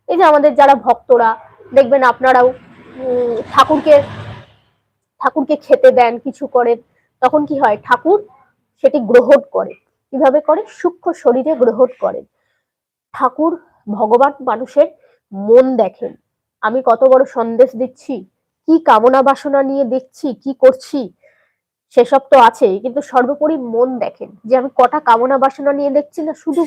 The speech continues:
তাকে ভালোবাসার জন্যই দিচ্ছি। আমরা একটা কথা জানি, ভগবান অন্তর্যামী, চাইলে তার কাছে চাওয়া যায় যে ভালো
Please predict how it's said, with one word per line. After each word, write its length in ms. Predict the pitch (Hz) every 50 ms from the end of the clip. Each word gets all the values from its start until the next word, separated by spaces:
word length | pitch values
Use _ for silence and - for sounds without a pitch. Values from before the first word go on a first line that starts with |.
| 311
তাকে 200 | - 277 277 311
ভালোবাসার 600 | 277 247 - 214 208 220 214 285 294 - 302 247
জন্যই 400 | 233 - 330 302 320 381 381 302
দিচ্ছি। 460 | 196 - 190 _ _ _ _ - - _ _ - - - - 494 494 _ _ _ _
আমরা 280 | _ - 277 285 302 302
একটা 240 | 294 294 294 - 302 -
কথা 240 | 277 269 269 311
জানি, 320 | 285 294 277 247 220 214 - _ _ _ _ - _ _ _ _ _ _ _ _ _
ভগবান 440 | 196 175 - 226 269 262 262 262 254
অন্তর্যামী, 640 | 247 226 240 226 - 277 226 196 - 254 185 190 202 190 _ _ _ _ _ _ _ _ _ _ _ _ _ _ _ _ _
চাইলে 340 | - 240 220 233 254 269 285
তার 280 | 285 - 247 240 240 247
কাছে 280 | - 269 262 - 277
চাওয়া 300 | 269 - 226 208 202 196
যায় 220 | 190 180 170 - - _ _
যে 100 | 214 233
ভালো 440 | 214 190 226 220 220 220 220 208